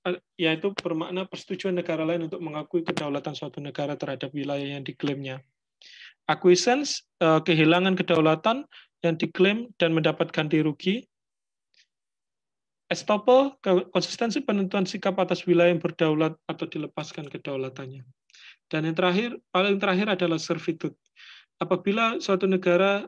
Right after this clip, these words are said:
ada hak-hak negara lain, maka pembatasan terhadap kedaulatan suatu negara <clears throat> itu diperbolehkan ya. Tetapi syaratnya harus ada perjanjian internasional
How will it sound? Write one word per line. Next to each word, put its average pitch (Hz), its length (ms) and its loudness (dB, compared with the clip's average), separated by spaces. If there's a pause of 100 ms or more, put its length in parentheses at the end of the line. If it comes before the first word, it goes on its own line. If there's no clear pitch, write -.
(120)
ada 165 240 -2
hak-hak 180 480 -2
negara 160 320 -2
lain, 160 400 -4 (640)
maka 208 640 -2 (400)
pembatasan 180 560 0
terhadap 180 400 -4
kedaulatan 160 560 -4
suatu 165 240 -6
negara 156 560 -8 (320)
<clears throat> - 960 -6
itu 170 240 0
diperbolehkan 151 880 -6
ya. 160 160 -16 (240)
Tetapi 214 560 -6
syaratnya 175 560 -4
harus 165 160 -8
ada 160 160 -6
perjanjian 156 480 -8
internasional 147 640 -12